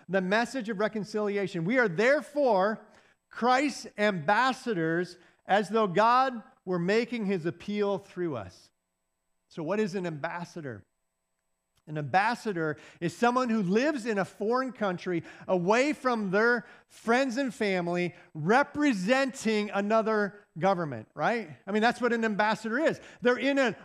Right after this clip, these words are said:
uncomfortable situation, surrounded by people that aren't like them,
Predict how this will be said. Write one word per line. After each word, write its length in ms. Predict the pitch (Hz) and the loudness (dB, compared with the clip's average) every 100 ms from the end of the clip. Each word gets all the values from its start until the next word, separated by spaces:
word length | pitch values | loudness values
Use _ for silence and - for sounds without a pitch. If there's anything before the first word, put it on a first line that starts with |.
| - | 2
uncomfortable 800 | 247 339 269 226 302 294 269 269 | 2 2 -2 -2 -2 -2 -2 -2
situation, 760 | - 247 262 277 233 208 202 202 - | 0 -2 0 0 2 0 -2 -8 -12
surrounded 720 | - 240 190 240 302 330 311 | -4 -2 2 4 4 2 2
by 140 | 302 285 | 2 2
people 420 | 247 233 254 254 | -2 -2 -2 2
that 320 | 247 226 - - | 2 0 -4 -4
aren't 260 | 226 285 233 | 0 0 0
like 260 | 247 262 | -2 -2
them, 500 | 190 196 170 170 220 | -2 0 2 0 -4